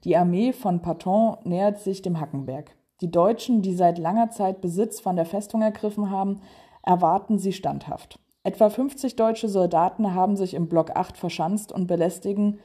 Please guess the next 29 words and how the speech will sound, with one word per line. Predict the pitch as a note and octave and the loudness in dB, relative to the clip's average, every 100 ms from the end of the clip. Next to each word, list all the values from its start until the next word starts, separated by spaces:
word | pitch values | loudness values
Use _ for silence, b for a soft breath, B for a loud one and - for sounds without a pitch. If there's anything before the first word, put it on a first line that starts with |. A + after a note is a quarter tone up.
| B B B B | B B B B
unentwegt | A3+ A#3+ A3 F3+ F#3 G3+ - | 4 6 2 2 2 2 -8
die | F#3+ | -4
amerikanischen | D#3+ F#3 F3 E3+ D#3 E3 E3 F3 | -2 0 -2 -2 -2 -4 -4 -8
Truppen, | - G3+ A3 A3 | -4 -2 2 2
die | G#3 F3 | 0 0
damit | E3 G#3 G3+ | 2 2 0
beschäftigt | G3 G3+ F#3 G3+ G3+ | -2 -2 -2 -2 -6
sind, | - G3+ G3+ B B B - | -2 0 0 B B B -2
die | |
Mosel | F3+ F#3 A#3 A#3 A3+ | 2 4 4 2 2
mit | G3+ F3+ F#3 - | 2 0 -4 0
drei | E3+ G3 | 2 2
fünfundsiebzig | G#3 A3+ A3 G#3+ G#3 - F#3+ | 2 2 2 0 -6 -8 -4
Millimeter | G3 F#3+ F3+ F3 F#3 F3 | -2 0 0 -2 -2 -2
Kanonen | F#3 F3 E3+ F3 | 0 0 2 0
zu | E3+ F3 | 0 0
überqueren. | E3+ E3 - B2+ C3+ - - b b b b b | 0 -2 -4 -4 -4 -8 -16 b b b b b
Die | - | 2
mutigsten | G3+ C4 C4+ - - A3+ | 4 4 0 -6 0 0
Mitglieder | A3+ A#3 A3+ A3 | 2 0 2 2
der | F#3 | 0
Gruppe | - G3+ F#3 | -2 -2 0
Mario | E3 D#3+ G3+ G#3+ G#3 F#3 | 2 2 2 2 2 2
wurden | F3 F3 | 2 2
gebeten, | E3+ E3 E3 - G#3+ G3+ | 0 2 0 2 0 0
das | F3 E3+ | -2 -4
Werk | E3+ E3 - | -4 -4 -4
zu | E3+ | -6
infiltrieren | F3 - D#3+ E3 G#3+ A3 A3+ | -6 -6 -8 -6 -2 0 0